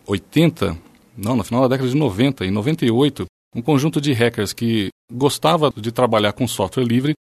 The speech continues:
mas achava, eles queriam, na verdade, que as empresas passassem a usar isso, porque eles achavam que o modelo de desenvolvimento de software livre, ele tinha vantagens pragmáticas que as empresas podiam aproveitar. Só que as empresas não aproveitavam porque elas se sentiam,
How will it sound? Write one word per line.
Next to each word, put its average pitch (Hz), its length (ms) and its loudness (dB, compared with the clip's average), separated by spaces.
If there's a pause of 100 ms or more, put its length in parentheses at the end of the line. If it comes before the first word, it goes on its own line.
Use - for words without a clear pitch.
(220)
mas 135 180 2
achava, 151 460 2
eles 127 160 0
queriam, 147 240 0
na 151 80 2
verdade, 131 320 0
que - 80 -4
as 147 100 -2
empresas 160 440 0
passassem 113 400 -2
a 110 40 0
usar 95 200 0
isso, 87 100 -4
porque 123 140 -2
eles 127 100 0
achavam 139 320 -2
que 156 140 0 (160)
o 131 60 0
modelo 151 440 2
de 143 100 -4
desenvolvimento 156 720 0
de 143 80 -8
software 98 440 -4
livre, 131 240 0
ele 123 80 -2
tinha 135 100 -2
vantagens 135 540 0
pragmáticas 139 760 -2 (400)
que 160 100 0
as 156 120 4
empresas 160 320 2
podiam 151 240 -2
aproveitar. 147 480 -2 (360)
Só 175 120 2
que 190 40 -2
as 185 60 0
empresas 180 260 2
não 185 80 0
aproveitavam 147 560 0
porque 156 480 0
elas 151 260 0
se - 140 -6
sentiam, 151 640 0